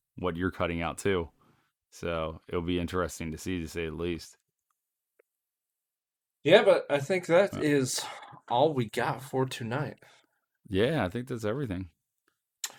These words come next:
Speaker 2: So, um, just wanna say thank you all for sticking around listening. If you guys
Speaker 1: Yeah.
Speaker 2: wanna find us, chat with us, where can they find us, Bob?
Speaker 1: Well, you can, uh, first check out our Discord, definitely, because, uh, that's where we're all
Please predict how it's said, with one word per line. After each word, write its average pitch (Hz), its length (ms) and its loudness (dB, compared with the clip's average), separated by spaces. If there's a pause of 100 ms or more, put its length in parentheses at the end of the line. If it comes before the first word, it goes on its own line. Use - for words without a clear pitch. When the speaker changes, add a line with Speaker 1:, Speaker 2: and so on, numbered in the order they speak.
(680)
Speaker 2:
So, 214 400 10
um, 165 540 8
just - 180 -4
wanna 151 140 6
say 143 380 6 (340)
thank 143 240 6
you 139 120 8
all 139 200 12
for 123 340 4 (440)
sticking 135 320 2
around 120 320 4
listening. 127 600 2 (380)
If 120 160 -6
you 113 60 -6
guys 117 260 4
Speaker 1:
Yeah. 117 60 -4
Speaker 2:
wanna 113 120 -2
find 113 420 -2
us, 117 220 0
chat - 460 0
with 110 240 -8
us, 123 420 0 (440)
where 120 140 -2
can 127 140 -6
they 120 100 -2
find 127 240 0
us, 104 100 -6
Bob? 113 280 0 (960)
Speaker 1:
Well, 110 100 -2
you 123 80 2
can, 113 340 4
uh, 95 300 6
first - 420 -2
check 107 140 0
out 107 100 4
our 90 120 2
Discord, 80 480 -2
definitely, 85 540 -6
because, 85 360 -8
uh, 80 200 -4
that's 87 260 -4
where 90 100 0
we're 82 200 0
all 82 300 -4